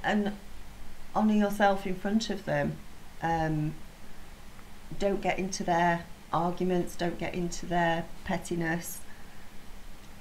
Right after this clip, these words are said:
Stand, stand back a little bit from that and just see that these are just layers. They're just layers.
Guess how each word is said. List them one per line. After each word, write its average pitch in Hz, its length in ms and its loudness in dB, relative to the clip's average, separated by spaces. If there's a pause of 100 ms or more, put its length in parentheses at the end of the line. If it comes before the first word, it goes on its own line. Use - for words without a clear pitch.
Stand, 175 520 2 (580)
stand 190 280 2
back 180 220 0
a 180 60 0
little 180 280 0
bit - 220 2
from 180 260 2
that 170 420 4
and 180 200 2
just - 280 -2
see 185 240 2
that 170 320 0 (260)
these 208 200 4
are 208 40 2
just 208 220 0
layers. 175 420 4 (760)
They're 233 100 0
just 233 200 -2
layers. 190 440 2